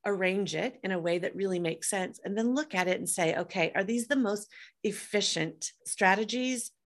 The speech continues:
Are there too many touch points, not enough?" And really think about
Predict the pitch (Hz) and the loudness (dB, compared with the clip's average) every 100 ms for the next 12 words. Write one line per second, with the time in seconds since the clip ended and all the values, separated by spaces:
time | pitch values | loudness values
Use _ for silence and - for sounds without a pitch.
0 | _ - 208 214 202 196 - 277 277 277 | _ 0 4 4 2 2 -2 2 2 2
1 | 277 262 262 - 254 247 - - 214 202 | 0 -2 -4 -4 -2 -2 -2 2 4 4
2 | 196 214 226 214 - - - - - - | 4 2 4 2 -2 -16 -20 -20 -8 0
3 | 220 233 269 320 311 277 262 185 185 175 | 4 4 2 -2 0 -2 0 2 2 2